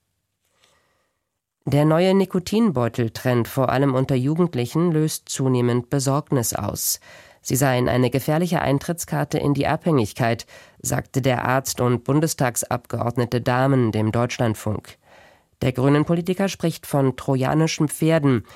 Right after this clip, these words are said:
die Gesundheitsgefahren ins Jugendzimmer bringen. Ähnlich äußerte sich Gesundheit-, äußerten sich Gesundheitspolitiker anderer Parteien. Auch Experten warnen vor Aussagen der Tabakindustrie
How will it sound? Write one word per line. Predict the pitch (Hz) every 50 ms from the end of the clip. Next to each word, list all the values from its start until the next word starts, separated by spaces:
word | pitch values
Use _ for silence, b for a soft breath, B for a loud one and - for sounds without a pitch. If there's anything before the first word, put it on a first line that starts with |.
| B B B B _
die | 135 131 120
Gesundheitsgefahren | 135 123 123 143 156 160 156 147 - - 127 - - 123 117 117 120 117 113
ins | 113 123 123 - -
Jugendzimmer | 131 131 139 143 131 - - 131 123 117 107 104
bringen. | - 104 104 104 104 - - - _ B B B B B B B B B B B -
Ähnlich | - 143 139 139 156 196 - - -
äußerte | 160 165 - 165 160 - 151 151 147 - -
sich | 131 127 139 127 -
Gesundheit-, | - 135 117 135 143 - 147 131 - - -
äußerten | - 147 151 - 160 - - 123 117
sich | - 120 117 -
Gesundheitspolitiker | - 135 110 123 135 143 160 151 131 - - - 135 123 120 - 127 120 139 131 120
anderer | - 131 143 143 143 139 135
Parteien. | - - 113 107 - - 113 104 104 98 - - B B B B B B B B
Auch | B - 113 113 -
Experten | 127 123 - - - 151 139 139 151 - 143 131 120 113 104
warnen | 113 113 123 135 143 139 135 127
vor | - - 123 107 - 107
Aussagen | 117 135 - - 123 120 120 127 127
der | 117 120 117
Tabakindustrie | - 139 139 147 147 139 - - 123 123 117 120 - - - 143 135 139 135